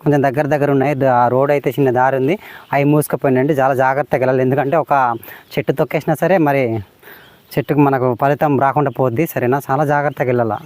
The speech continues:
ఇప్పుడైతే ముందుకెళ్దాం, సరేనా? ఉం? చూడండి ఫ్రెండ్స్, ఇప్పుడైతే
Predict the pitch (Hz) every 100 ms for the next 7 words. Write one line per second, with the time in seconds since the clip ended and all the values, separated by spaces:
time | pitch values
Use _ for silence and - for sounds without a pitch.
0 | - 113 127 175 165 127 - - 135 135
1 | 123 120 110 98 117 117 135 180 - -
2 | - - _ _ _ _ - 127 143 160
3 | 151 139 143 - _ _ _ _ _ _
4 | _ _ 120 127 _ 143 - - _ _
5 | _ _ _ 143 156 160 170 170 143 160
6 | 151 175